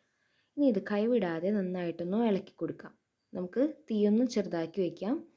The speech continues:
സിമ്മിലിട്ടിട്ട് വേണം നന്നായിട്ടൊന്ന് മിക്സ് ചെയ്തെടുക്കാനായിട്ട്. അപ്പോൾ ഈ ചട്ട്-, ഈ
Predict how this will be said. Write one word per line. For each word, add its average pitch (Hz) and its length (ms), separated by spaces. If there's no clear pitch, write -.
സിമ്മിലിട്ടിട്ട് 240 760
വേണം 175 220
നന്നായിട്ടൊന്ന് 175 680
മിക്സ് 220 300
ചെയ്തെടുക്കാനായിട്ട്. 156 720
അപ്പോൾ 208 240
ഈ 208 100
ചട്ട്-, 208 240
ഈ 220 40